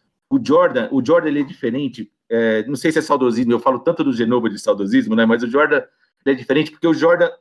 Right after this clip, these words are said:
o estilo dele ninguém tinha. O estilo, a jogada, o jeito que ele, ele driblava, é um estilo diferente. Por isso que ele, ele, ele foi eternizado no próprio tênis da, da, da Nike.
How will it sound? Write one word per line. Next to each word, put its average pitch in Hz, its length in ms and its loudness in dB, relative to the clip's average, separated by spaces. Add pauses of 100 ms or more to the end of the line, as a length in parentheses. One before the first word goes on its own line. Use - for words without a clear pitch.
(140)
o 196 80 -4
estilo 202 480 2
dele 180 240 0
ninguém 175 300 -6
tinha. 107 420 -8 (220)
O 165 100 -2
estilo, 175 500 -2
a 147 60 2
jogada, 156 480 2
o 139 80 0
jeito 160 260 -2
que - 120 -4
ele, 151 260 2
ele 139 160 0
driblava, 139 640 2 (420)
é - 40 2
um 190 60 2
estilo 196 320 0
diferente. 180 460 0
Por 180 140 -2
isso 220 120 -8
que - 80 -2
ele, 202 160 2
ele, 147 540 2
ele 135 140 2
foi 160 160 0
eternizado 160 560 0
no 180 120 -4
próprio 180 280 -2
tênis 160 260 -6
da, 160 240 2
da, 165 140 -4
da 165 160 0
Nike. 165 440 0